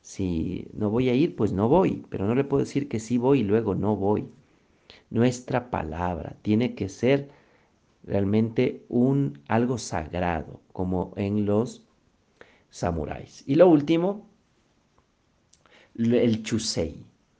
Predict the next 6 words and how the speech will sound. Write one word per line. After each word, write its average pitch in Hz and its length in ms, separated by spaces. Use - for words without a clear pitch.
El 110 160
chusei 147 400
quiere 143 220
decir 127 440
la 110 160
lealtad, 82 680